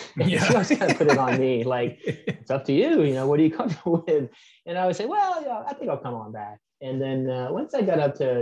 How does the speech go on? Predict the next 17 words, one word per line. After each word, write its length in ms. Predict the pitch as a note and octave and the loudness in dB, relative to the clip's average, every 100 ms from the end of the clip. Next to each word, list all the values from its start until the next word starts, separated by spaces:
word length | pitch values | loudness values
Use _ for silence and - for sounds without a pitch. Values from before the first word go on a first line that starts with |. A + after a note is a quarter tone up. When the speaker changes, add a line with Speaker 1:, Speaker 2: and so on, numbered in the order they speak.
| A#2+ | -2
Speaker 1:
you 80 | |
know, 80 | A2+ A2+ | -6 -10
towards 200 | C#3 B2 | -10 -8
that 200 | A#2 G#2+ | -6 -6
twelve 320 | - A2+ A2 - _ _ _ _ _ | -4 -4 -4 -8 _ _ _ _ _
point, 360 | B2+ A#2 G#2+ G#2+ _ _ _ _ - | -6 -6 -6 -10 _ _ _ _ -14
uh, 240 | C3 A2+ A2+ | -8 -6 -6
twelve 280 | A2+ B2+ B2 | -4 -4 -2
session 360 | B2 A2+ A2+ | -6 -6 -8
mark, 400 | A2+ A2 G2+ G2+ - | -8 -8 -8 -10 -12
um, 400 | A#2 A2+ A2 A2+ _ | -12 -10 -12 -16 _
I 40 | B2+ | -16
thought, 180 | D#3+ G3+ | -8 -2
"You 60 | |
know, 120 | G3 | 0
I 80 | F3+ | 0
think, 280 | E3 G#3+ - | 0 -2 -4